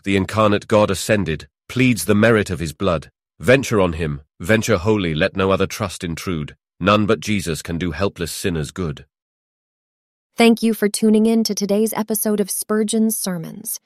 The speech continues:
Speaker 2: We trust that the teaching you've just heard has been a source of encouragement and spiritual nourishment. Every single sermon from the Prince of Preachers, Charles Spurgeon, holds timeless truths that can transform lives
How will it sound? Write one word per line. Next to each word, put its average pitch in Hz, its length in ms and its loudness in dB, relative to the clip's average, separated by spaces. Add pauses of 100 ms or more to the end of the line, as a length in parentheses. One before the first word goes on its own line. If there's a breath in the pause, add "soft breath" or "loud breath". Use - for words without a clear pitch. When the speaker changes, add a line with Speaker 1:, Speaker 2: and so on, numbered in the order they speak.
(500)
Speaker 2:
We 233 140 4
trust - 460 -4
that 208 120 -2
the 208 80 -2
teaching 233 460 0
you've 220 220 2
just 220 340 -4
heard 220 240 -4
has 196 160 -4
been 202 160 0
a 190 60 0
source 233 420 -4
of 202 80 -4
encouragement 220 800 -2
and 185 160 -2
spiritual 226 720 -2
nourishment. 175 720 -2 (720)
Every 233 320 2
single 233 480 0
sermon 214 460 0
from 196 160 0
the 190 80 0
Prince 226 360 -2
of 214 140 -6
Preachers, 220 580 -4
Charles 226 480 -2
Spurgeon, 220 640 -2 (300 soft breath)
holds 254 360 2
timeless 262 600 -4
truths 185 460 -6
that - 120 -4
can 202 160 -2
transform 220 680 -2
lives 208 500 -4